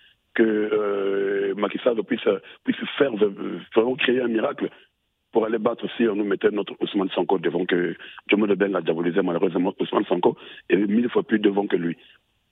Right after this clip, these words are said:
Donc, si Ousmane Sonko, on ne le laisse pas passer, en fait, euh,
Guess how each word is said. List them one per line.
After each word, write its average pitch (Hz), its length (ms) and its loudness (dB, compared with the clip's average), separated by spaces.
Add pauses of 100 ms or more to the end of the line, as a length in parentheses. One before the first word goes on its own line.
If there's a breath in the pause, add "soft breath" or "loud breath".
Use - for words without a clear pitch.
(520)
Donc, 135 200 0 (520)
si 190 240 2 (960)
Ousmane 139 380 0
Sonko, 110 500 0 (1500)
on 196 80 0
ne - 80 4
le 123 240 0
laisse - 240 0
pas 131 120 2
passer, 101 520 -2
en 101 100 -2
fait, 117 220 2
euh, 98 880 0